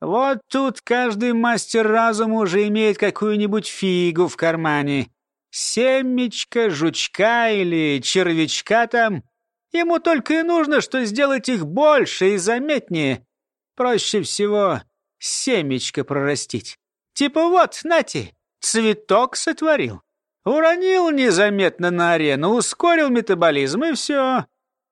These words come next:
Некоторые посмелее насекомых увеличивают в размерах, заставляя клетки быстро делиться. Это уже предел возможностей.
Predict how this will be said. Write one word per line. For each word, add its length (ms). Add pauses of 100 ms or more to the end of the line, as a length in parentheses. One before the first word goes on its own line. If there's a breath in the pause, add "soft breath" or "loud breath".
(120)
Некоторые 560
посмелее 800
насекомых 1040
увеличивают 800
в 40
размерах, 540 (500)
заставляя 840
клетки 500
быстро 420
делиться. 500 (520)
Это 520
уже 340
предел 760
возможностей. 1080